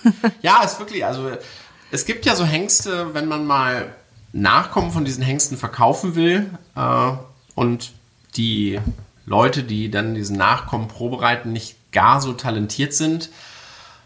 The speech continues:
Speaker 2: dann hat man erstmal wieder sein Tun, dass dieses Pferd auch wieder gerne springt. So, die Escudo-Nachkommen, die haben so einen Eigenantrieb. Das haben mir ganz viele Pferdehändler, Reiter gesagt, wenn da mal irgendwas schiefgelaufen ist, die haben das dann nicht übel genommen, sondern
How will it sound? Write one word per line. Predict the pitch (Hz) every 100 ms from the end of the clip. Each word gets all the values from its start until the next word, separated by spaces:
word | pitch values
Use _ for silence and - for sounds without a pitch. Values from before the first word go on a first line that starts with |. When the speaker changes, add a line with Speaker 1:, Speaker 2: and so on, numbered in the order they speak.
| _
Speaker 2:
dann | - 113
hat | 135 135
man | 131
erstmal | 76 131 - 127
wieder | 127 127
sein | 117 110 113
Tun, | - 139 151
dass | 120
dieses | - 110 110
Pferd | - 131 85
auch | 107
wieder | 117 107
gerne | 104 117 151
springt. | - - 156 156 160 -
So, | - 113 117 113 113 - - _ _ _ _ -
die | 110 113
Escudo-Nachkommen, | - - 160 160 143 - 143 139
die | 135
haben | 135 131
so |
einen | 123 120
Eigenantrieb. | - 151 123 - 69 - 85
Das | 92 120
haben | 117
mir |
ganz | 113 143 -
viele | - 139 127 87 -
Pferdehändler, | - - 156 147 127 123 107
Reiter | 98 123 165 151
gesagt, | 135 135 135 139
wenn | 127 117 -
da | 120
mal | 135
irgendwas | 98 127 123
schiefgelaufen | - - 160 - 143 143 151 151
ist, | 147 -
die | 131
haben | 127 135
das | 131
dann | 131 120
nicht | 113
übel | 123 156
genommen, | 160 147 147 147
sondern | 131 127 123